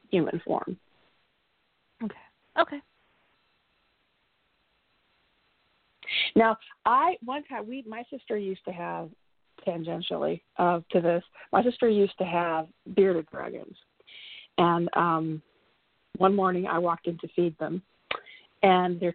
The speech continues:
Speaker 1: tails were doing this very weird thing. And, um,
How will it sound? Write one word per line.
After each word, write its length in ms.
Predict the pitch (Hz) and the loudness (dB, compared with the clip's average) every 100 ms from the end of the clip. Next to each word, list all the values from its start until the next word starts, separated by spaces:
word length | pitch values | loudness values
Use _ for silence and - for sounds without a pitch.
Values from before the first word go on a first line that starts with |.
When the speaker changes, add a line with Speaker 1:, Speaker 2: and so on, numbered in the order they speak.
| - | 0
Speaker 1:
tails 240 | 330 277 | 4 4
were 80 | 175 | 2
doing 240 | 165 170 | -2 -4
this 120 | 165 - 170 | -4 -8 -14
very 340 | 160 156 156 151 _ | -10 -8 -8 -10 _
weird 300 | 180 170 156 - | 0 2 -2 2
thing. 320 | 254 220 165 160 _ - - - - - | 4 4 2 -4 _ -20 -18 -18 0 4
And, 280 | 190 196 | 6 4
um, 380 | 185 185 180 175 | 2 -2 -4 -8